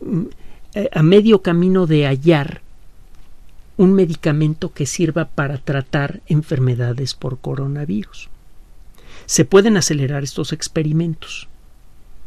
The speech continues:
Dentro de poco es probable que se puedan comenzar a hacer experimentos con seres humanos. Para esto hay que seguir un protocolo muy estricto. Si estos experimentos se hacen y funcionan,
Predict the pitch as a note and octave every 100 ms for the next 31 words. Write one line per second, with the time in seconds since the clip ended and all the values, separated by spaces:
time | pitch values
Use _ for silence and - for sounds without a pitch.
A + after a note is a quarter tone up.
0 | - - D#3 D3+ D#3 D3 C#3 F#3+ G#3+ F#3
1 | - E3 E3 F3 D3+ C#3 C3 E3+ E3 E3
2 | D3+ C#3 D#3+ D#3+ G3 - - - C3+ F3+
3 | D#3+ - E3 D3 D3+ D3 D3+ D3 D3+ B2+
4 | C#3 B2+ B2 E3 G#3 F#3 - - - -
5 | - A#2 C3 D#3 C3+ C#3 C3+ C#3+ C#3+ C3+
6 | C#3 - C3+ C3 C3 C3+ - - - -
7 | - - - - - - - - - -
8 | - E3 B3 A3 - - D#3+ E3+ F3 F3
9 | E3+ D3+ D#3 D3+ - C3 - C3 B2 -
10 | D#3+ C3+ C#3+